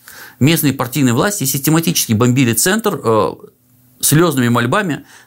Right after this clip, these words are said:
«Давайте в нашей области введём карточную систему обратно, чтобы у граждан была возможность гарантированно купить хоть что-нибудь».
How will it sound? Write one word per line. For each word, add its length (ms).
«Давайте 500
в 60
нашей 280
области 580
введём 560
карточную 460
систему 340
обратно, 480
чтобы 240
у 20
граждан 320
была 160
возможность 460
гарантированно 500
купить 300
хоть 160
что-нибудь». 680